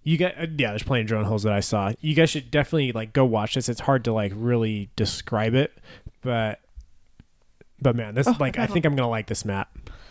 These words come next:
Speaker 2: Yeah, I think I will too. I, it's obviously you're gonna have to play it and find out and just see how it balances, but
Speaker 1: Right. A-, and I've said this before though, that, like,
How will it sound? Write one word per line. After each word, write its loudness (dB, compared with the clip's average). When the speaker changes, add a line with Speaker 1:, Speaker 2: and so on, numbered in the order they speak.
Speaker 2:
Yeah, 0
I 2
think -6
I 2
will 2
too. -6
I, 2
it's -2
obviously 0
you're 0
gonna 0
have -4
to -8
play 0
it -2
and -8
find -2
out 0
and -8
just -6
see -4
how 2
it -4
balances, 0
but -2
Speaker 1:
Right. -4
A-, -4
and 0
I've 2
said 0
this -2
before -2
though, 2
that, -4
like, -2